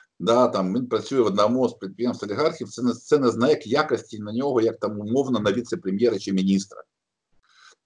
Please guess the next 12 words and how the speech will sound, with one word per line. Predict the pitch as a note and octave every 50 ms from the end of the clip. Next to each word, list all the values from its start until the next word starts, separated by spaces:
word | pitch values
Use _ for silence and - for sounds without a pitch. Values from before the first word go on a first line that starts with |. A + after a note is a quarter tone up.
| _ - -
Це | A2+ A2
не | A2+
обов'язково, | A2 A2 A2 A2+ A2+ A2 - - D3+ D#3 C#3+ C3
е, | A#2+ A2+ G#2+ F#2 G2 G2 G2+ G#2 G2+ G2 G2 G2 G2 G2 G2 F#2+ F#2+ F#2+ G2 G2 F#2 F2+ -
фаховий | - B2+ B2+ B2 A#2+ A2 G#2+ G2 F2+
фа-, | - _ G2+ F2+
фахівець. | - - F2+ - G2+ G2 G2+ F#2 F2+ - - - _ _ _ _ _ _ _ _ _ _ _ _ _ _ _
Можливо, | E2+ F#2+ G2 A#2 C#3+ D3 B2+ B2+
він | A#2+ B2+ B2+ B2
не, | A#2+ A#2
не | A#2 A2 G#2+
краде, | - A2 G#2+ G2+ G2+ G2+ E2+ D#2